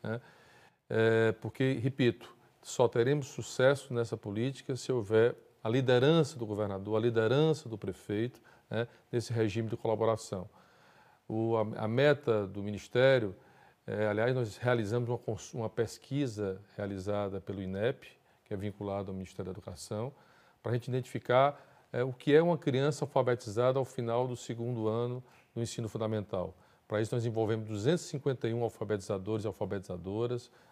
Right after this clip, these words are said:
né, em todas as regiões do país, capitais, uma amostragem, pra que a gente pudesse definir qual é a linha de corte, né,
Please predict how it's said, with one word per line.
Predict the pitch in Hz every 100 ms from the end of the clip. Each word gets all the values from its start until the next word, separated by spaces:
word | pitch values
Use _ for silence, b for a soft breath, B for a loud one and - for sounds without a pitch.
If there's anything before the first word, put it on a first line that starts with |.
| b
né, | 110 113 b
em | 131
todas | 127 - 160 165 135
as | 131
regiões | 120 113 113
do | 104
país, | - 92 98 117 120 107
capitais, | - 113 - - 107 113
uma | 117
amostragem, | 117 107 - - 104 117 120 131 - b b
pra | -
que | 131
a |
gente | -
pudesse | 135 131 -
definir | 160 160 - 131 139
qual | 143 151
é |
a | 160
linha | 160
de | 147
corte, | 135 - 139 160 - - b b b b
né, | 123 131